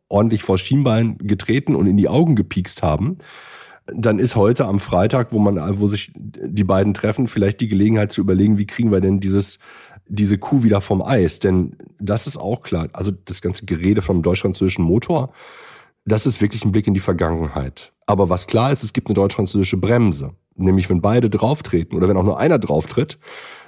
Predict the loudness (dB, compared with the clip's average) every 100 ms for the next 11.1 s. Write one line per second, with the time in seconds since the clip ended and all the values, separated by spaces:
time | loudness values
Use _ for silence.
0 | _ 2 4 2 -2 -14 -2 0 2 2
1 | 2 0 -2 -2 -2 -2 0 -4 -4 -4
2 | -4 -2 -4 -2 -2 0 -2 -4 -10 _
3 | -4 0 2 4 4 4 2 4 4 2
4 | 2 0 0 -6 -4 -4 -2 -4 -4 -6
5 | -4 -2 0 2 2 2 2 4 4 4
6 | 2 -2 0 0 0 0 -2 0 0 -2
7 | -2 -4 -4 -2 -2 -4 -8 0 0 2
8 | 0 0 0 -2 -4 -12 -20 -20 -12 -4
9 | 0 2 2 2 4 4 2 0 0 0
10 | -2 -2 0 0 0 -2 0 2 2 -2